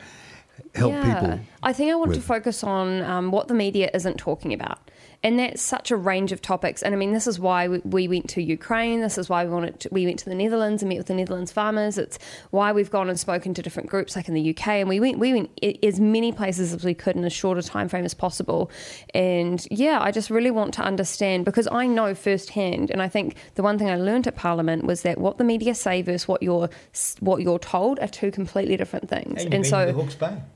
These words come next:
Speaker 2: Yeah, yeah, and as up in Napier
Speaker 1: Well,
Speaker 2: for three weeks with the same, the same thing,
Speaker 1: that'll
Speaker 2: right?
Speaker 1: be a story, won't it?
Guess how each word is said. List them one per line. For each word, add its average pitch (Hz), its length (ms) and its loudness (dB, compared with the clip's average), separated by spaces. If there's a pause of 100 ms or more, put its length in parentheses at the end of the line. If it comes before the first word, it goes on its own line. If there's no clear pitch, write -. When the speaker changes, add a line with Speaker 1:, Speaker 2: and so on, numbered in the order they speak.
(100)
Speaker 2:
Yeah, 294 300 4
yeah, 269 200 4
and 233 340 4
as 220 160 2
up 220 120 0
in 233 100 4
Napier 208 240 2
Speaker 1:
Well, 240 80 6
Speaker 2:
for 240 120 0
three 240 240 2
weeks 254 260 2
with 208 100 -6
the 190 60 -4
same, 208 380 2
the 196 100 -2
same 214 300 2
thing, 220 300 0
Speaker 1:
that'll 123 160 4
Speaker 2:
right? 135 80 4
Speaker 1:
be 117 80 4
a 80 100 0
story, 98 400 0
won't 127 240 4
it? - 80 -4